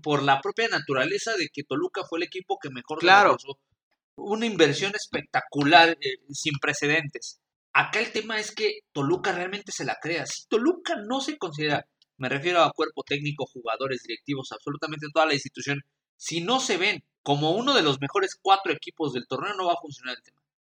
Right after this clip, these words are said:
Speaker 1: Me parece que se la deben de vender ellos y comprársela a ellos, entender que realmente están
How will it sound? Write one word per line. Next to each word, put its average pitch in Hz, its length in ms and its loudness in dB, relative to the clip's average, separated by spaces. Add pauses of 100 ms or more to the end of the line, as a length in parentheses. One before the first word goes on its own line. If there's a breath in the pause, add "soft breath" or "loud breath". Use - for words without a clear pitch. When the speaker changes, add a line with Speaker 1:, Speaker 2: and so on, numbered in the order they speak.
(140)
Speaker 1:
Me 120 80 -8
parece 160 200 -4
que - 60 -12
se 180 100 -2
la 143 80 2
deben 180 180 2
de 151 100 2
vender 143 300 0
ellos 185 240 -2
y - 20 -20
comprársela 147 840 4
a 135 60 2
ellos, 160 340 -4
entender 135 640 0
que 175 100 -6
realmente 165 460 -2
están 170 260 -2